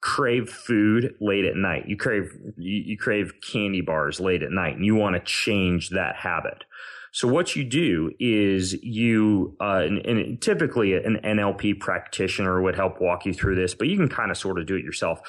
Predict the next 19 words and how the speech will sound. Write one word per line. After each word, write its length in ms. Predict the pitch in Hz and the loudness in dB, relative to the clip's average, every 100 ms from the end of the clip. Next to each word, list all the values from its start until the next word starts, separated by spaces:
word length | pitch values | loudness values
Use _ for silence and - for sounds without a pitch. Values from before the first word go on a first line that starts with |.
| - - - - | -16 -16 -14 -2
What 160 | 160 | 0
you 140 | 165 160 | 2 2
do 340 | 127 120 113 | 4 4 4
is 380 | - 120 104 98 | 0 0 0 2
you 180 | 113 - | 0 0
imagine 500 | 110 98 92 101 110 | 0 0 0 -2 -2
a 40 | 92 | -2
situation 840 | - 104 - 90 87 90 - 87 | -4 -4 -2 0 0 0 -2 -4
in 240 | 73 95 | -2 -2
which 200 | 90 - | -2 -2
you 60 | 101 | 0
were 140 | 90 | 0
really 520 | 87 101 123 135 135 | 0 2 2 4 2
craving 720 | 127 - - 110 95 95 95 90 | 0 -4 -4 0 2 2 2 0
a 60 | |
candy 440 | 87 - 90 92 98 | -2 -4 0 2 2
bar 480 | 98 98 113 123 - _ _ - | 2 4 2 -2 -10 _ _ -4
at 140 | 95 | -2
night, 560 | 92 92 90 107 - | 2 0 2 -2 -4